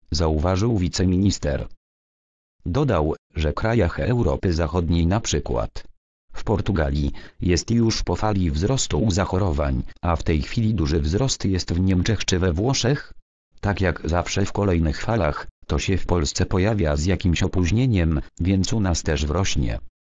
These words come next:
Jednak pracownie, które przygotowują dla nas badania, nie wskazują, by czekał nas lawinowy wzrost nowych zachorowań, stwierdził Kraska.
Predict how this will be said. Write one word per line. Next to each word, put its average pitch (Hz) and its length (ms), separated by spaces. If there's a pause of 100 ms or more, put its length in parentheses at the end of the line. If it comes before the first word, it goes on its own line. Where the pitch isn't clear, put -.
(180)
Jednak 101 400
pracownie, 76 640 (200)
które 85 300
przygotowują 98 800
dla 78 180
nas 85 260
badania, 104 600 (200)
nie 101 160
wskazują, 85 640 (220)
by 87 160
czekał 120 380
nas 87 220
lawinowy 85 500
wzrost 98 420
nowych 87 320
zachorowań, 85 720 (200)
stwierdził 76 600
Kraska. 80 520